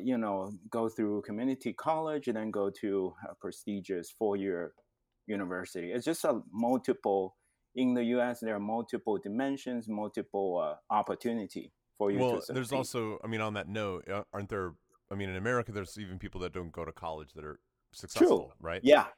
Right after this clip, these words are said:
Speaker 2: People that drop
Speaker 1: exactly.
Speaker 2: out of college. Is that the case in China? I mean, do you see stories like that in China?
Speaker 1: Um, I would say, yeah, for sure. I mean, it's a, China is such a, a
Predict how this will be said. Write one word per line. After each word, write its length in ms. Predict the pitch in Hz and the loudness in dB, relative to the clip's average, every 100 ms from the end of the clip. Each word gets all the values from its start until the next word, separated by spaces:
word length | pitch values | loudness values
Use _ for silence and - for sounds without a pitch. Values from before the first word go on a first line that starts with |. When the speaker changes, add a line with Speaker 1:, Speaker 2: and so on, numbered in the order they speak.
| - | -2
Speaker 2:
People 180 | 123 113 | 2 6
that 160 | 123 | 6
drop 120 | 110 104 | 4 4
Speaker 1:
exactly. 80 | |
Speaker 2:
out 120 | 113 113 | 4 2
of 80 | |
college. 320 | - 95 90 - | 0 0 0 -2
Is 160 | 107 | -2
that 140 | 113 113 | 0 -2
the 80 | |
case 320 | - 107 107 107 | -2 -2 -2 -4
in 80 | |
China? 440 | 95 95 101 131 143 | -4 -2 -2 -2 -4
I 40 | 95 | -6
mean, 140 | 90 | -6
do 60 | 92 | -6
you 60 | |
see 360 | 85 107 101 98 | -8 -6 -6 -8
stories 400 | - 104 107 104 | -6 -4 -4 -4
like 160 | 120 | -8
that 200 | 131 131 117 - | -6 -10 -12 -12
in 120 | 120 | -8
China? 280 | 120 139 147 165 | -6 -6 2 8
Speaker 1:
Um, 600 | 180 185 180 180 175 170 - - - _ _ _ _ _ - - _ _ - | 8 8 6 4 2 -2 -8 -14 -20 _ _ _ _ _ -12 -12 _ _ 4
I 140 | 151 185 | 8 10
would 240 | 254 302 | 8 4
say, 220 | - 196 147 | 2 2 4
yeah, 180 | 165 | 4
for 240 | - - 131 | 4 4 4
sure. 400 | - 160 135 98 | 4 6 8 6
I 100 | 98 | 4
mean, 180 | 107 107 | 0 -2
it's 220 | 104 - | 0 6
a, 260 | 104 98 - _ _ _ _ - | 6 6 2 _ _ _ _ -6
China 240 | 123 117 | -2 -2
is 180 | 104 - | -4 0
such 300 | 123 120 - | 0 2 6
a, 300 | 104 92 - - | 6 6 0 -4
a 160 | 98 | -4